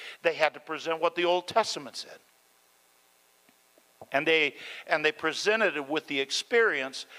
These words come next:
of the resurrection of Jesus Christ, the things that they had seen that we know now is the written word of God in the Gospels. And they used it, and the apostles said, "We're not getting away from the Old Testament.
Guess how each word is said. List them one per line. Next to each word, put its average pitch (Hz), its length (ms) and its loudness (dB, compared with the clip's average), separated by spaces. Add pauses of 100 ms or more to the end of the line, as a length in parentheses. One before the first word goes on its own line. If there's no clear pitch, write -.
(160)
of 160 140 2
the 151 100 4
resurrection 165 800 2
of 139 100 -2
Jesus 139 400 -4
Christ, 151 380 0
the 147 80 -8
things 175 320 -4
that 147 140 -8
they 165 120 0
had 139 160 0
seen 202 380 -8 (320)
that 143 200 4
we 196 140 2
know 147 440 4 (200)
now 185 400 6
is 147 140 -6
the 147 100 0
written 143 340 0
word 143 180 4
of 120 120 -4
God 151 240 6
in 160 80 -6
the 170 80 -2
Gospels. 185 600 2 (260)
And 156 180 4
they 156 120 6
used 202 520 0
it, 147 140 2 (260)
and 160 180 2
the 156 80 4
apostles 180 600 4
said, 156 440 4 (280)
"We're 196 240 4
not 226 400 2
getting 202 260 2
away 196 460 4
from 165 420 2
the 151 140 0
Old 143 300 2
Testament. 135 560 2